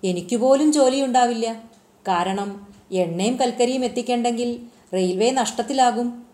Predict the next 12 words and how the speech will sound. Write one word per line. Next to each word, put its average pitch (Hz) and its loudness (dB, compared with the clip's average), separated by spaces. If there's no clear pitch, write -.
പൂട്ടും." 202 0
മാഷുടെ 294 2
ആവേശമെല്ലാം 202 0
പോയി. 147 -8
കുട്ടികളും 208 0
അങ്കലാപ്പിലായി. 180 -4
"അല്ലെങ്കിലും 277 2
ഇതൊന്നും 240 2
നടക്കൂല 220 2
മാഷേ," 196 -2
മൈഥിലി 185 0
പറഞ്ഞു. 151 -4